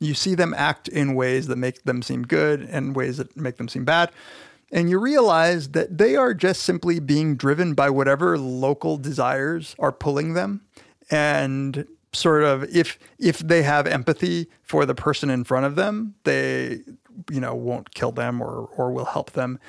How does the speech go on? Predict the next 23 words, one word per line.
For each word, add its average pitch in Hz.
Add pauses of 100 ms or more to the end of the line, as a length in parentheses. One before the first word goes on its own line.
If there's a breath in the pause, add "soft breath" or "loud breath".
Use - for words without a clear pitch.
(240 loud breath)
Um, 135 (160)
and 147
if 135
not, 175
they'll 123
do 127
some 131
bad 123
shit. -
It's -
just, 165 (220)
it's, -
it's - (460)
driven 170
solely 143
by 123
these 127
lower 127
level 120
desires 117
and 120
the 117
strength -